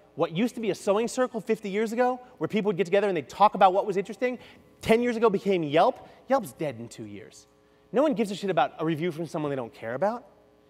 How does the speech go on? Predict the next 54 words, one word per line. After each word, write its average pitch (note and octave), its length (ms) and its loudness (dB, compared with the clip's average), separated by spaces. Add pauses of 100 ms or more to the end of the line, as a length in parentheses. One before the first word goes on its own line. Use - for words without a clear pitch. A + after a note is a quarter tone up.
(160)
You D3 60 -4
know G3 60 4
what's A#3+ 140 2
gonna A3+ 140 -2
matter? C4 340 0 (220)
When E3+ 100 -4
I A#3+ 80 0
land C4+ 240 0
in B3+ 100 0
Los A#3 220 0
Angeles B3+ 340 0
or E3+ 60 -14
Santa A3 240 -2
Bar-, G3+ 220 -2
San, A3+ 260 -2
uh, E3+ 40 -16
San D#3+ 180 -2
Francisco B3 400 -2
and G3 80 4
I G3+ 60 4
type A#3+ 260 2
in, A3 160 4 (220)
"Show A#3 160 4
me B3+ 100 2
steakhouses A3+ 580 2
near G#3+ 140 2
my G3 100 4
hotel," G3 480 4 (320)
Google C4+ 220 2
Maps A#3+ 260 -2
is G3+ 80 -10
gonna E3+ 140 -4
show G#3 180 -4
me G3+ 80 -2
a D#3 60 -4
steakhouse G3 400 -2
near F3 80 -4
my D3+ 80 -2
hotel, E3 180 0
but E3+ 60 -4
you C3 60 -4
know D#3 80 -4
what's G3 100 -10
gonna G#3 100 -4
show F#3+ 160 -2
me F#3 100 -2
above D#3 300 0
that? C4 200 0 (200)
Steakhouses G#3 560 -2
my C3+ 100 -4
friends G3 360 -2
have A#3 100 -4
been B3+ 180 -2
to D4+ 280 -6